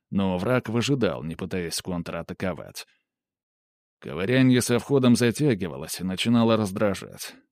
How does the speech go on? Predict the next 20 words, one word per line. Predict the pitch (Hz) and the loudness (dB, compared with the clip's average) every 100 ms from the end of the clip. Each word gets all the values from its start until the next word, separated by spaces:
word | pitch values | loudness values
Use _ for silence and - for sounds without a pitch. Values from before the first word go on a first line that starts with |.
| _ | _
Я | - 123 139 | -4 2 4
уже | 123 | 4
хотел | 117 123 139 127 | 2 2 4 2
предложить | 113 120 123 117 139 - | 2 2 4 4 2 2
попробовать | 117 - 123 117 120 113 | 0 2 2 4 2 2
пробить | - 107 117 123 110 | 0 0 4 4 4
дверь | 110 110 | 4 4
ногой | 110 104 113 139 104 - - - | 4 4 4 4 4 0 -14 -6
или | 117 113 | 0 2
расстрелять | 113 110 120 123 120 113 | 2 0 -2 0 0 2
из | 127 107 | 0 0
бластера. | 82 - - 65 57 - - _ _ _ _ - | -4 -6 -12 -14 -14 -18 -20 _ _ _ _ -8
Энергетическая | 90 107 131 127 147 139 - 127 120 | -2 0 2 2 2 2 2 4 6
волна | 117 120 123 | 6 6 6
Ридигера | 139 127 98 98 101 | 4 2 0 0 0
тоже | 98 151 101 87 | 2 0 0 -2
в | |
кучу | - 98 85 | -4 -4 -2
сгодилась | 87 104 98 67 50 - | -2 0 0 -2 -12 -14
бы. | - | -14